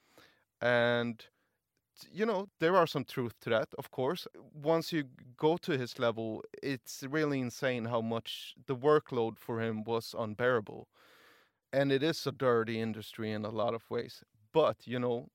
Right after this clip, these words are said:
as soon as I started to talk to childhood friends, to his parents, it became clear quite quickly that, you know,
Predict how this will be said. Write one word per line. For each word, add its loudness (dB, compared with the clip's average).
as -2
soon -2
as -4
I 2
started -4
to -10
talk -6
to -6
childhood 2
friends, -4
to -6
his -4
parents, -2
it -8
became 0
clear 0
quite 2
quickly -6
that, 0
you -4
know, -6